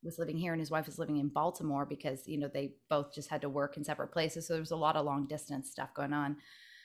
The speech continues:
And he was like, "I have this idea of that's what I do when I'm missing you." And I was like, "Boom,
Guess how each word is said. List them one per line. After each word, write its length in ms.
And 60
he 60
was 120
like, 160
"I 40
have 280
this 200
idea 600
of 180
that's 360
what 160
I 140
do 440
when 200
I'm 180
missing 300
you." 140
And 100
I 40
was 120
like, 180
"Boom, 300